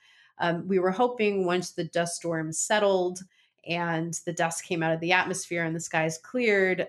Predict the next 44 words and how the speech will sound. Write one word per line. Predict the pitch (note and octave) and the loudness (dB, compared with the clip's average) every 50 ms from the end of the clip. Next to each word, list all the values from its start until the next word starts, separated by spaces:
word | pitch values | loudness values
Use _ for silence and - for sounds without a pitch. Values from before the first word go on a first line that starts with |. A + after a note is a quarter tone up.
| - | 0
uh, | F3 F#3 F3 E3+ | 0 0 0 0
the | D#3+ E3+ | -2 -4
battery | E3+ E3 E3+ E3 E3 E3+ F3 F3 E3+ E3+ | -2 0 2 2 2 2 2 0 0 -2
would | E3+ E3+ E3+ E3 E3 - - | -2 -2 -4 -6 -8 -12 -12
charge | - - - F3+ F3 F3 E3+ E3+ - - - | -6 0 2 2 2 2 0 -2 -6 -6 0
back | - E3+ D#3+ E3 - | 2 2 2 2 0
up | F3+ F3 E3+ - | -2 -2 2 2
on | D#3+ D#3 D#3 | 0 2 0
its | D#3 D3+ - - | -2 -4 -2 -2
own | F3 E3+ E3+ E3+ F3 | -2 0 0 0 -2
and | F3+ F3 | -2 -4
we'd | E3 D#3+ D#3 | -4 -6 -2
be | - E3 | 0 0
able | E3 D#3+ F3 E3+ | 0 0 -2 -4
to | E3+ - E3+ | -4 -4 -4
regain | D#3+ D#3+ D#3+ D#3+ E3 E3 D#3+ D#3+ | -2 -2 -2 -2 -2 -2 -2 -2
control | - E3 D#3+ - F3 D#3 D#3+ | -6 -10 -8 -4 -2 -2 -2
of | D#3 | -4
the | D#3+ | -6
vehicle. | D#3 F3 G3+ F#3+ F#3+ F#3+ - E3+ D#3 D3+ D#3 D3+ - _ - - - - - _ | -4 0 0 0 0 0 -2 -4 -4 -4 -4 -6 -10 _ -20 -20 -20 -20 -14 _
Um, | - E3+ F3 E3+ E3 D#3+ D#3+ _ _ | 0 0 2 2 0 -2 -4 _ _
but | - F3 E3 E3+ | -2 0 2 2
that | D#3+ D#3+ D#3 - - - - F#3 | 2 2 2 0 -2 -8 -12 -6
didn't | - F#3 F3+ E3+ E3 - | -2 -2 0 0 -2 -4
happen. | - - - E3+ D#3+ E3 D#3+ - C#3 C3 C3 C3 D3 F3+ - _ _ _ - | -6 -4 0 0 0 0 0 -4 -8 -8 -8 -8 -10 -10 -12 _ _ _ -6
And | - E3+ E3+ D#3+ D3+ D3+ D3+ D#3+ | -4 -2 -2 0 -2 -2 -2 -2
so | - - - E3+ F3 E3+ - | -2 0 0 2 2 2 0
we | - G3 F#3+ | 0 -2 -2
think | F#3+ C4 B3+ B3 A#3+ A3 | 0 0 0 0 0 0
either | F3 F#3 F3+ F3+ F3+ F#3 F3+ F3+ F3 E3 - - | 2 2 2 4 2 2 2 2 0 -2 -2 -4
there | F3+ F#3 F3+ | -2 -2 -2
was | F3+ F3+ E3+ | 0 -2 -4
just | E3+ - F3 E3+ - | -4 -4 -6 -2 0
so | G3+ F#3 | 0 0
much | F3+ F3 F3 - - | 0 0 -2 -2 0
dust | F#3 E3+ F3 - - - | 0 0 0 0 -2 -2
in | E3 E3+ | -2 -2
the | F3 E3 | 0 0
atmosphere | D#3+ D#3 D#3 F3+ F3 - - - F3 E3+ E3 E3 D#3+ | 0 0 0 -2 -4 -6 -6 -4 -2 0 0 0 0
when | D#3+ F3 E3 | -2 -2 -4
it | D3+ - - | -6 -4 0
fell | - F3 F3 | 2 4 4
out, | E3+ E3+ F3 E3+ | 4 4 4 2
it | D3 - - | 0 -6 -8